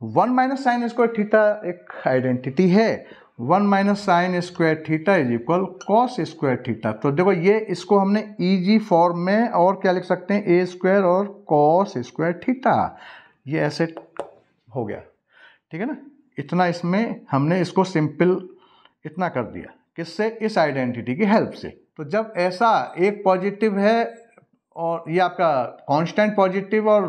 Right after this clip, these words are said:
वेरिएबल नेगेटिव है, तो हम ये बिल्कुल फिक्स है, इसी को पुट करेंगे तभी आइडेंटिटी क्रिएट होगी।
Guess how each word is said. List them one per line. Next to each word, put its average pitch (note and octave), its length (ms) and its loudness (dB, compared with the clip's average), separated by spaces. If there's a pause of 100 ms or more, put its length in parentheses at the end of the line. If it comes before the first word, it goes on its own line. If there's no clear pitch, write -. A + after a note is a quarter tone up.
वेरिएबल F#3 480 2
नेगेटिव F#3 480 2
है, G#3 160 4 (500)
तो E3+ 80 -2
हम F3 240 0
ये C#3+ 420 2
बिल्कुल F3+ 240 0
फिक्स G#3 300 0
है, C3+ 80 4
इसी E3+ 160 -2
को G3+ 80 2
पुट G3 220 0
करेंगे F3 260 2
तभी G3+ 340 2
आइडेंटिटी F3 500 0
क्रिएट D3 320 0
होगी। G2 220 -2